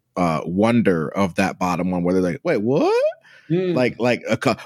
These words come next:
Speaker 1: one guy no-, one guy noticing and having a big reaction, one guy just noticing it 'cause he hasn't had time to react,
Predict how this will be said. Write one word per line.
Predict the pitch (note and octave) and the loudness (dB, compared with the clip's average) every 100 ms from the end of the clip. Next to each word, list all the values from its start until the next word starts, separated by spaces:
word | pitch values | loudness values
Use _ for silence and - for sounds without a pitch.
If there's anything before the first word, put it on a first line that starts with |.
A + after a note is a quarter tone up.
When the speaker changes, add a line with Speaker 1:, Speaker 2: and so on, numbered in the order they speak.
| - | -4
Speaker 1:
one | G#2+ D3+ | 0 0
guy | C#3+ C#3 | 2 2
no-, | B2+ C3 | 2 0
one | A2 C3+ E3+ | 0 0 0
guy | E3+ | 0
noticing | C#3+ C3+ B2+ B2+ | 0 0 0 0
and | A#2 | 2
having | B2 A2+ | 2 0
a | |
big | F2+ A#2+ | 0 -2
reaction, | G2+ G2+ G2 G2+ | 0 -2 -4 -4
one | A2+ B2 | -2 0
guy | A#2 | 0
just | G#2+ A2 G2 | 2 -2 0
noticing | A2+ A2 - G2 | 0 0 0 -4
it | G2 - | -4 -4
'cause | - | -2
he | G#2+ | 2
hasn't | A2+ G2+ | 2 0
had | G2 | -4
time | E2+ A#2+ A#2+ | -2 0 0
to | G2+ | 2
react, | F#2+ F#2 F2+ | 0 0 -4